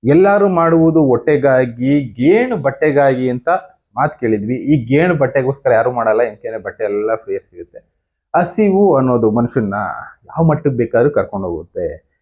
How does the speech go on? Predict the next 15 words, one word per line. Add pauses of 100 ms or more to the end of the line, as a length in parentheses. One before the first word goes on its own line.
(220)
ಹೊಟ್ಟೆ
ತುಂಬಿಸ್ಕೊಳ್ಳೋದಕ್ಕೋಸ್ಕರ
ನೂರೆಂಟು
ವೇಷಗಳನ್ನ
ಹಾಕ್ತಾನೆ
ಮನುಷ್ಯ. (1040)
ಹೊಟ್ಟೆ
ಹಸಿವು
ಒಂದು
ಇಲ್ಲ
ಅಂದಿದ್ರೆ (140)
ಮನುಷ್ಯ
ಕಷ್ಟನೇ
ಪಡ್ತಾ
ಇರ್ಲಿಲ್ಲ.